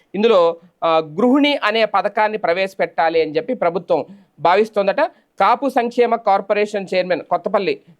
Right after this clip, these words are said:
ఆ, సుబ్బారాయుడు ఈ అంశాన్ని వెల్లడించారు. ఈ పథకం ద్వారా కాపు మహిళలకు ఒక్కసారి, అంటే వన్ టైమ్ కింద పదిహేను వేల రూపాయలు అందించాలి అని చెప్పి కార్పొరేషన్ ప్రతిపాదించింది. ఇందుకోసం దాదాపు నాలుగు వందల కోట్ల రూపాయలు అవసరమని అంచనా వేస్తున్నారు. ఎన్టీఆర్ జయంతి,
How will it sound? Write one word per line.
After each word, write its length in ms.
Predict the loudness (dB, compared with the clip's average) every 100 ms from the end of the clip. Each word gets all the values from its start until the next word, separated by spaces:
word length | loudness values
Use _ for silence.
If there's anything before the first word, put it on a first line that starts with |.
| -4
ఆ, 180 | 0 0
సుబ్బారాయుడు 540 | 0 0 2 2 2
ఈ 100 | 0
అంశాన్ని 360 | -2 0 -2 0
వెల్లడించారు. 600 | 0 0 -4 -2 -2 -2 _ _ -4
ఈ 100 | 0
పథకం 380 | 0 0 0 0
ద్వారా 300 | 2 2 0
కాపు 460 | -2 0 2 2
మహిళలకు 640 | 0 2 2 2 0 -4 -6
ఒక్కసారి, 500 | -4 -4 -2 0 -2
అంటే 220 | -4 -2
వన్ 200 | 0 0
టైమ్ 200 | 0 -2
కింద 200 | -2 -2 0 0 -6 _ _
పదిహేను 360 | 2 4 4 4
వేల 160 | 2 2
రూపాయలు 320 | -2 -2 -2
అందించాలి 580 | -4 -8 -2 -2 0 0
అని 120 | 0
చెప్పి 160 | -2
కార్పొరేషన్ 580 | 0 0 0 -2 -4 -2
ప్రతిపాదించింది. 800 | -4 0 0 -2 -6 -4 -4 -4 -6 _ -6
ఇందుకోసం 480 | -4 0 0 0 0
దాదాపు 360 | 2 2 0
నాలుగు 360 | 0 0 0 0
వందల 240 | -2 -2
కోట్ల 340 | 0 -2 0 -2
రూపాయలు 380 | 0 2 2 2
అవసరమని 440 | 0 0 0 -2
అంచనా 260 | -2 0 0
వేస్తున్నారు. 580 | 0 -2 -2 0 0 -6 -16 _ -4
ఎన్టీఆర్ 380 | 0 2 2 2
జయంతి, 520 | 2 0 0 -4